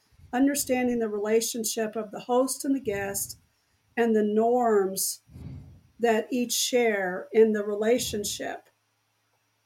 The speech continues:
And gosh, sometimes I think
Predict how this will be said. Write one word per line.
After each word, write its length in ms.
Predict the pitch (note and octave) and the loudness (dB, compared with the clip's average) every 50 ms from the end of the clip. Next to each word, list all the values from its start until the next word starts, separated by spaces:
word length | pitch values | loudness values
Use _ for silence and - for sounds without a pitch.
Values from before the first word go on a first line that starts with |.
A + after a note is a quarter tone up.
| - - _ - | -20 -20 _ -4
And 340 | A#3+ B3+ A#3+ A#3+ A#3 A3 A3+ _ _ _ _ _ _ _ _ _ _ _ _ _ _ _ - - - - - | 0 2 4 4 2 0 -2 _ _ _ _ _ _ _ _ _ _ _ _ _ _ _ -20 -20 -18 -18 -12
gosh, 560 | - C#4 C#4+ C#4+ C4 A#3+ - - - - - - _ _ _ _ _ _ _ _ _ _ _ _ - | -6 -4 -2 -2 -2 -2 -4 -6 -8 -8 -10 -20 _ _ _ _ _ _ _ _ _ _ _ _ -8
sometimes 680 | - - - E4 E4+ E4+ - A#4 A4 G#4 G4+ - - | -6 -4 -2 -2 -2 -2 0 4 6 6 6 6 4
I 180 | E4 D4 C#4+ C#4 | 2 2 2 2
think 420 | C#4+ F4 E4+ E4+ E4+ D#4+ - - | 2 2 2 0 0 -4 -10 -18